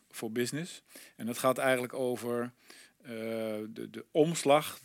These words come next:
waar we mee bezig zijn om, om een veel opener bedrijf te worden. Eh, waarbij we dus samenwerken, eh,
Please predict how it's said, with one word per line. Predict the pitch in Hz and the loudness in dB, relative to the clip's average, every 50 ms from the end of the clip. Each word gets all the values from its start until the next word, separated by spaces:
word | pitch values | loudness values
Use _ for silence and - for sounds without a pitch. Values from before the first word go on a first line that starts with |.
| - - - | -20 -12 -4
waar | 120 113 117 117 | -2 -2 -2 0
we | 117 | 0
mee | 113 110 110 | 0 -2 2
bezig | 113 120 123 131 127 127 | 6 6 6 6 6 2
zijn | - - 120 120 120 120 120 | 0 2 2 2 2 2 -2
om, | - 113 107 110 113 - _ | -6 -6 -6 -6 -8 -8 _
om | 127 117 113 110 | -6 -6 -4 -4
een | 113 113 104 | -4 -6 -8
veel | - 113 120 127 123 127 131 - | -6 -2 0 0 0 0 -2 -2
opener | - 131 139 143 - 139 123 123 117 113 113 117 _ _ | 2 2 2 4 2 0 -2 -2 -2 -4 -6 -10 _ _
bedrijf | - 123 107 - 120 117 127 120 - | -12 -8 -4 2 4 4 4 4 2
te | - 110 | -6 -8
worden. | 101 104 101 117 147 180 _ _ - - - - - - _ _ | -8 -8 -8 -8 -10 -14 _ _ -20 -20 -20 -20 -20 -20 _ _
Eh, | _ - 110 | _ -14 -12
waarbij | 107 107 107 104 107 107 104 107 104 | -8 -8 -6 -4 -2 -2 -2 -2 -2
we | 107 | -4
dus | 101 104 104 - | -6 -8 -6 -4
samenwerken, | - - 113 117 120 117 110 113 110 110 113 110 - 113 110 110 - | -2 -2 0 0 0 -2 -2 0 0 0 0 -2 -2 -4 -4 -4 -4
eh, | - 110 | -6 -6